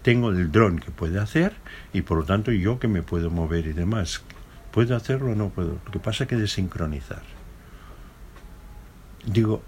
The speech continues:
"Mire, yo cuando tuve la idea de que", digo, no fue mía, porque lo vi en cuestiones de percepción en psicología y además en,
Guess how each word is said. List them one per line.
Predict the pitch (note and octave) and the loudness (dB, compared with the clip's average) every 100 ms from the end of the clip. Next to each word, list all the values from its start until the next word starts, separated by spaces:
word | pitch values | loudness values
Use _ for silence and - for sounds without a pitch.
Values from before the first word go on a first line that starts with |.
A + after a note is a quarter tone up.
| - | 0
"Mire, | A#2 C#3+ C3+ G#2+ | 2 4 2 2
yo | G#2+ | 2
cuando | B2+ C#3 C3 B2 A2 - - - | 2 2 2 2 0 -2 -10 2
tuve | C3+ B2 A2+ | 4 6 6
la | G#2+ | 4
idea | G#2 B2+ F#2 | 4 4 4
de | F2+ | 2
que", | - F2+ F2 - - - - - - - | 4 2 2 -4 -16 -18 -16 -16 -4 4
digo, | G#2+ G#2 | 6 8
no | G#2+ | 6
fue | G#2 A#2 | 6 6
mía, | G#2 B2+ - - | 6 4 -2 -10
porque | F#2 - | -10 -2
lo | F2+ F2+ | 0 4
vi | A#2 C#3 - - | 2 0 -6 -2
en | F#2 E2+ D#2+ - | 0 0 -4 -2
cuestiones | F#2+ - G#2+ G#2 | -2 2 2 2
de | G2+ | 2
percepción | G2+ G2 G#2 C3 C#3 | 0 0 2 2 2
en | A2 | 2
psicología | G2 F#2+ F#2 - A#2+ E2 | 0 2 2 2 2 4
y | |
además | E2 F2 B2 - | 4 4 2 2
en, | A2 | 0